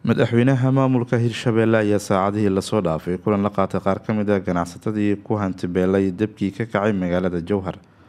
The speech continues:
Bashiir Cali Daahir ayaa warkan ka soo diray magaalada Jowhar.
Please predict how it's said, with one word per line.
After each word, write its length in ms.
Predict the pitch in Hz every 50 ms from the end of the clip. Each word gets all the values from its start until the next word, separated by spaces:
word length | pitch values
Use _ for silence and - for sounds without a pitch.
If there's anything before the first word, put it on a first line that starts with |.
| - _ _ _ _ _ -
Bashiir 320 | 90 85 - - 95 95 90
Cali 200 | 87 87 95 92
Daahir 220 | 92 104 107 107
ayaa 180 | 104 101 104 101
warkan 280 | 104 107 - 104 101 101
ka 80 | 110
soo 160 | 101 - 107
diray 200 | 98 98 101 104
magaalada 440 | 98 95 95 92 95 92 95 95 92
Jowhar. 340 | 87 87 92 87 85 82 -